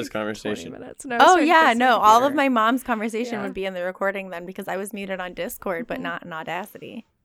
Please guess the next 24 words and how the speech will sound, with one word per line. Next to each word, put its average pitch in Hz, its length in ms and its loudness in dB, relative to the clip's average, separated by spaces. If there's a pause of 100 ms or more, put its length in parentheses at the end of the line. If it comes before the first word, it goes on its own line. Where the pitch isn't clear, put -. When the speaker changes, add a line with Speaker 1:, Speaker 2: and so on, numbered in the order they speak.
(240)
Speaker 2:
Yeah. 302 260 -8 (920)
So - 120 -6
that's 294 140 -2
gonna 233 120 -10
be 226 60 -10
Speaker 3:
Nice. 202 60 -16
Speaker 2:
great. 185 240 -6 (220)
Speaker 3:
<laughs> - 180 0
Speaker 2:
Awesome. 190 420 -2 (220)
Speaker 1:
He, 143 80 -10
he's 180 400 0
Speaker 2:
Um, 165 60 -10
Speaker 1:
gonna 165 180 4
Speaker 2:
so 160 60 0
Speaker 1:
remove 139 280 6
Speaker 2:
yeah, 120 120 4
please 113 80 -6
Speaker 1:
that. 113 300 4
Speaker 2:
leave 113 140 -2
us - 120 -6
a 220 100 -2
review. 202 600 -2 (380)
Speaker 3:
<laughs> - 340 -10
Speaker 2:
Yeah. 294 240 2